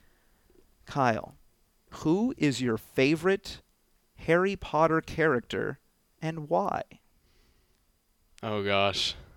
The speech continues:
Speaker 2: Well, I'm sure people won't be too happy with me about this, but
Speaker 1: Okay.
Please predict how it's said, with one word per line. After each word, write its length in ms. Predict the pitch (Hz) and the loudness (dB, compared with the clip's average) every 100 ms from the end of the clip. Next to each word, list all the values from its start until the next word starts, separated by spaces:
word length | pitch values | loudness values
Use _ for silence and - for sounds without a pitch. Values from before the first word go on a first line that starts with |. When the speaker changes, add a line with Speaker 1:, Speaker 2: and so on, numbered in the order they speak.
| - | -14
Speaker 2:
Well, 460 | - 110 127 139 - - - - - - - | -6 -2 4 4 2 -8 -14 -12 -12 -12 -10
I'm 140 | - 107 | -8 -2
sure 220 | 113 107 | 0 2
people 240 | 107 113 | 0 4
won't 140 | 110 104 | 4 4
be 260 | 107 104 | 0 0
too 220 | 101 123 104 | 0 0 4
happy 360 | 104 101 110 | 4 4 0
with 200 | 104 104 | -2 -4
me 100 | 110 | -4
about 240 | 110 107 104 | 2 2 4
this, 300 | 113 113 - | 4 4 2
but 80 | 120 | 2
Speaker 1:
Okay. 100 | 131 | 2